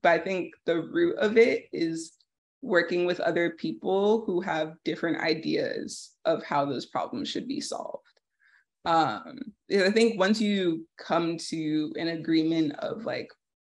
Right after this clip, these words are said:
the path forward, like, building stuff out, yes, there are issues, but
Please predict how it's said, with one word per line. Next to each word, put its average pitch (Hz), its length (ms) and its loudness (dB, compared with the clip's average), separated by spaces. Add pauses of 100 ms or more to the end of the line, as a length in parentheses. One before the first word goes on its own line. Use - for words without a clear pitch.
(240)
the 156 80 -2
path - 480 -4 (180)
forward, 156 840 2
like, 160 280 -6
building 185 340 2
stuff 160 360 -2
out, 135 340 0
yes, 165 280 -2
there 165 200 0
are 156 60 -2
issues, 165 640 -2
but - 220 -6